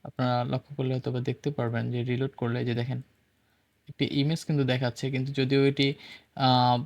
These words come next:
ভালোভাবে এটি শো হচ্ছে না, কারণ ইমেজটা অনেক বড় আকারে রয়েছে এবং এটি, আম, আরও কিছু কাস্টমাইজেশন প্রয়োজন এখানে। আপনারা বুঝতে পারলেন যে, আ,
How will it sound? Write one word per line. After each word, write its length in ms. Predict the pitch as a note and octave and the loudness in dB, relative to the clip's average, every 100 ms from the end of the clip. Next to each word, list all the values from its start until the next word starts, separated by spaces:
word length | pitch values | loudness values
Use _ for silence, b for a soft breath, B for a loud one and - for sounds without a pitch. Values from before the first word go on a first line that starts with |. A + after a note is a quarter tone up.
| - _ _ - C3+ | -10 _ _ -12 -2
ভালোভাবে 380 | C3+ C3 C3+ C3 | 2 2 2 2
এটি 120 | C3 | -2
শো 160 | - D3 | 0 0
হচ্ছে 240 | C#3 - | 0 -2
না, 120 | B2+ | -2
কারণ 160 | B2+ B2+ | -2 -2
ইমেজটা 400 | B2+ B2+ - C3+ | 0 -2 -4 -4
অনেক 240 | C#3 C3 | -2 0
বড় 220 | B2 B2 | 0 2
আকারে 260 | B2+ B2 B2+ | 0 0 -2
রয়েছে 360 | B2 A#2+ A2+ B2+ | 0 -2 -2 -2
এবং 260 | B2 B2+ | -2 -2
এটি, 240 | B2 C3 C3 B B B B - | -2 -2 -2 B B B B -4
আম, 420 | C3+ B2 B2 B2+ - _ _ - | 2 4 4 0 -8 _ _ -10
আরও 160 | C3+ | -6
কিছু 200 | C3 C#3 | -2 0
কাস্টমাইজেশন 800 | C3+ B2+ - C3+ C3 C3+ - C3+ | 0 0 0 -2 0 -2 -2 -2
প্রয়োজন 360 | C3 B2 B2 B2 | 2 2 4 2
এখানে। 300 | A#2+ C3 F#3 _ _ _ _ _ _ _ _ _ _ _ _ - - B B B B - | 0 -2 -4 _ _ _ _ _ _ _ _ _ _ _ _ -20 -20 B B B B 0
আপনারা 460 | C3 C3+ - C#3+ C#3 | 2 2 4 6 6
বুঝতে 240 | C#3+ F3 | 4 4
পারলেন 360 | D3+ C3+ B2+ C3 | 6 6 4 6
যে, 280 | B2+ B2+ - | 6 6 4
আ, 340 | B2+ B2 B2 | 2 4 4